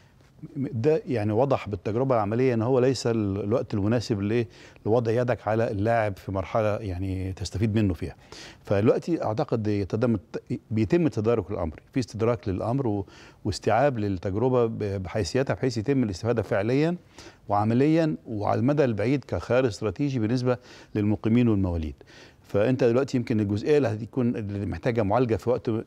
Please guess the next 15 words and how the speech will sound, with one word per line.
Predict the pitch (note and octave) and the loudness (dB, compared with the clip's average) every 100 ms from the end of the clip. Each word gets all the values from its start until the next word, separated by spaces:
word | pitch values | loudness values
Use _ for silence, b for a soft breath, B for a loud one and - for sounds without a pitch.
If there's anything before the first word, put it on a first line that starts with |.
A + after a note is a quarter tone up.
| _ | _
في | - | -6
مرحلة | G2 - B2 A2+ | -4 0 0 2
متقدمة، | G#2+ - F#2+ A#2+ C#3 C#3 B B B | -2 -4 -2 0 0 -4 B B B
إنك | A#2+ A2 | -2 2
ترفع | - F#3 C#3+ | 0 2 2
عدد | D3 C#3 B2 | 2 0 0
اللعيبة | A2 G#2+ G#2+ G#2+ A2 B2+ A#2+ | 0 -2 -2 -2 -2 2 2
اللي | G2+ | 2
ممكن | G2 G#2+ A#2 | 0 -4 -4
يكونوا | G2+ B2 | -2 -2
في | A2 | 0
الم-، | G#2+ G#2 - - | -2 -2 -4 -6
في | F#2+ | -2
المسابقة | G#2 B2+ B2 | 0 0 0
الأعلى، | A2+ A#2 B2 | 0 2 2